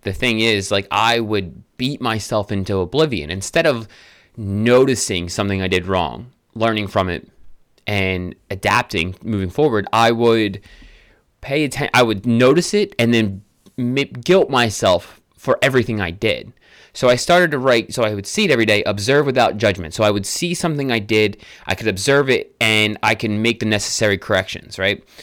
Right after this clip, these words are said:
So then I switched that saying to observe and overcome, and I was talking to a friend, he's like, "Yeah, you need, like, a catchphrase or something like that."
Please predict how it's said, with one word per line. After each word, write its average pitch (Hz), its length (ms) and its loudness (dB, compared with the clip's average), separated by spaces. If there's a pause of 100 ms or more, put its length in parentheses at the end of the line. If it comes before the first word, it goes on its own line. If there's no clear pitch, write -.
(460)
So 139 200 0
then 135 400 2 (120)
I 110 280 0 (160)
switched - 440 -2
that 98 180 2
saying 147 400 -2
to 95 400 -2
observe 101 360 2
and 95 100 0
overcome, 92 460 -2
and 92 100 -2
I 95 40 -2
was 92 140 -4
talking 104 320 0
to 92 60 -2
a 90 40 -6
friend, 113 220 -10
he's 98 120 -6
like, 101 100 -8
"Yeah, 107 60 -2
you 131 180 -4
need, 277 160 0
like, 107 100 -6
a - 60 -16
catchphrase - 640 -10
or 104 60 -12
something 80 220 -8
like 92 120 -12
that." 67 240 -10